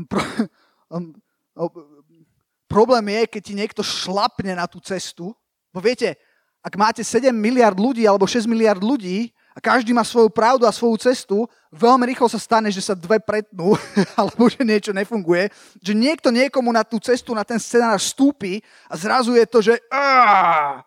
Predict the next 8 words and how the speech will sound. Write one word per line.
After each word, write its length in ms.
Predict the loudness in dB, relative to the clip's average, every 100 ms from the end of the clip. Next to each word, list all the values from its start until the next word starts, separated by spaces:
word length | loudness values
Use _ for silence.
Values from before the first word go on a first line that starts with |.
| _ _ _
ako 160 | -2 2
sa 160 | 2 2
opovažuješ 960 | 2 2 2 4 2 2 -2 -6 -12 -8 -6
mi 80 | -6
vstupovať 480 | -6 -2 0 0
na 80 | 2
moju 240 | 4 2 2
pravdu? 720 | 2 4 4 0 -4 -8